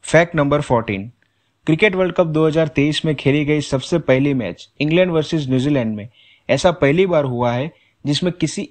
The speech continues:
एक टीम के सारे इलेवन प्लेयर्स ने डबल डिजिट में स्कोर किया हो।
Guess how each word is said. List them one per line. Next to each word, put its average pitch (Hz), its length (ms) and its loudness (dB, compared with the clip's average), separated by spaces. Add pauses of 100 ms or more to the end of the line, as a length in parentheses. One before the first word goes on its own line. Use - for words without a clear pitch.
एक 185 260 2
टीम 131 200 4
के 139 140 0
सारे 170 440 2
इलेवन 151 380 -2
प्लेयर्स 127 420 -2
ने 147 140 -4
डबल 147 340 2
डिजिट 147 340 -2
में 156 80 -2
स्कोर 120 400 0
किया 101 200 0
हो। 90 220 -8